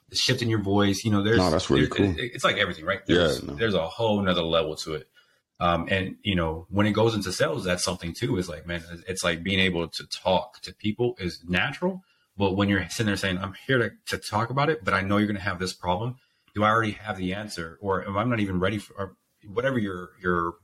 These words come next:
Speaker 1: you know, "I can't do this for this." My goal is to just keep, you know, knocking
Speaker 2: Yeah.
Speaker 1: that down until you sit there and say, like, "Okay,
Speaker 2: Yeah.
Speaker 1: like, okay, well, that, that's
Speaker 2: Nah,
Speaker 1: all I
Speaker 2: I tell,
Speaker 1: have."
Speaker 2: I tell the team
Speaker 1: And,
Speaker 2: all the
Speaker 1: you know,
Speaker 2: time, uh,
Speaker 1: um,
Speaker 2: even, even in my job right now,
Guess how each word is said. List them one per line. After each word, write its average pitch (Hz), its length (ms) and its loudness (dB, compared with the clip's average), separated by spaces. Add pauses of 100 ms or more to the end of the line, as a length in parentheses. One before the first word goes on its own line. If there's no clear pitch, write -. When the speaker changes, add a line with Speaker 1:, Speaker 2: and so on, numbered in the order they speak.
(240)
Speaker 1:
you 101 100 -2
know, 82 320 -4
"I 98 80 -10
can't 92 260 -2
do 104 80 0
this 90 140 -2
for - 80 -10
this." 98 380 0 (420)
My 104 160 2
goal 98 180 4
is 87 140 0
to 80 40 -6
just 90 180 -4
keep, 101 240 -6 (560)
you 98 100 -8
know, 87 100 -2
knocking 90 320 2
Speaker 2:
Yeah. 78 60 -2
Speaker 1:
that 80 80 -8
down 95 200 2
until 87 180 -4
you 82 40 -4
sit 87 140 -6
there 85 80 -4
and 80 80 -8
say, 82 80 -4
like, 78 240 -8
"Okay, 117 280 -2
Speaker 2:
Yeah. - 100 -12 (260)
Speaker 1:
like, - 120 -20 (200)
okay, 151 160 -10 (180)
well, 104 120 -2
that, 120 140 2
that's - 20 0
Speaker 2:
Nah, 92 200 4
Speaker 1:
all 95 80 4
I - 40 4
Speaker 2:
I 85 40 -2
tell, 107 220 0
Speaker 1:
have." 80 80 -6
Speaker 2:
I - 60 -4
tell 107 180 -2
the 98 80 -4
team 90 160 2
Speaker 1:
And, 92 140 0
Speaker 2:
all 92 100 2
the 92 60 0
Speaker 1:
you 92 40 2
know, 78 60 -6
Speaker 2:
time, 90 360 -4 (420)
uh, 87 320 4
Speaker 1:
um, - 80 -8
Speaker 2:
even, 90 380 2
even 90 220 2
in 80 100 2
my 80 160 0
job 78 320 0
right 73 200 -2
now, 73 520 -4